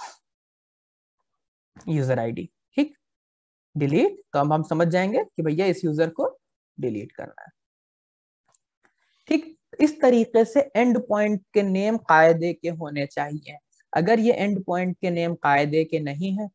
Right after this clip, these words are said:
इससे जो हमारा, अ, user है, जो हमारी एपीआई को यूज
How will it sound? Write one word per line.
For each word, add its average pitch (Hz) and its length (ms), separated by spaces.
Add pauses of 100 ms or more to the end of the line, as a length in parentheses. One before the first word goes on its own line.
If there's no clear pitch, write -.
(300)
इससे 190 320
जो 220 140
हमारा, 175 460
अ, 131 500 (320)
user 175 400
है, 135 360
जो 147 160
हमारी 143 460
एपीआई 143 320
को 165 120
यूज 165 320